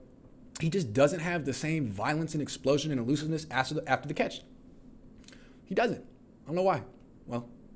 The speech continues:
theory. All right, guys. Time for me to go home. It's been the longest week and a half of my life. It was a lot of fun. Um,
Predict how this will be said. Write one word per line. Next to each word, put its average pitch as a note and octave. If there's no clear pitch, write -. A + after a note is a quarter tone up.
theory. G#2
All -
right, D#3
guys. B2+
Time F3+
for D#3+
me D#3
to C#3
go C#3
home. B2+
It's -
been D3+
the C3+
longest D3+
week D3+
and D3+
a C#3+
half D3
of D3+
my B2+
life. C3
It C#3+
was A#2+
a -
lot C3
of B2
fun. D#3
Um, A#2